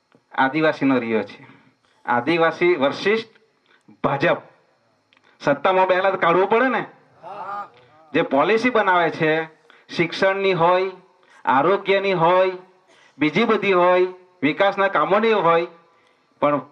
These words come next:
ફક્ત ને ફક્ત આદિવાસીને રંજાડવાનું કામ કર્યું તે ભાજપે કર્યું છે. બરાબર છે ને? આપણે તેમાં વીડિયો જોયો,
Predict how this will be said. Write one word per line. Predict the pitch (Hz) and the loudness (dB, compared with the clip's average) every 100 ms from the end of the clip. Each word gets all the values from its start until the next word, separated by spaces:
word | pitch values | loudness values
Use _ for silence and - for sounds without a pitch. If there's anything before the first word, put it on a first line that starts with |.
| - | -2
ફક્ત | 151 147 170 | -2 0 -2
ને | 165 | -2
ફક્ત | 151 156 - | -2 -2 0
આદિવાસીને | 143 127 139 143 139 139 156 220 - _ _ _ _ - | -2 0 2 0 0 -2 -2 -4 -10 _ _ _ _ -4
રંજાડવાનું | 127 131 156 170 165 156 | 0 2 2 2 0 0
કામ | 151 151 | 0 -2
કર્યું | 143 139 135 | 0 0 0
તે | 135 | -2
ભાજપે | 123 120 123 117 | -2 0 0 -2
કર્યું | 110 95 95 | -4 -8 -10
છે. | - - _ _ - | -14 -18 _ _ -2
બરાબર | 165 262 277 | 0 2 2
છે | 262 247 | 0 -2
ને? | 165 110 - 185 185 - - - _ - | -2 -8 -14 -16 -16 -18 -20 -20 _ -2
આપણે | 139 175 180 | 0 0 0
તેમાં | 180 175 165 | 0 0 0
વીડિયો | 147 165 175 | 0 2 2
જોયો, | 160 185 156 123 | 2 2 0 -4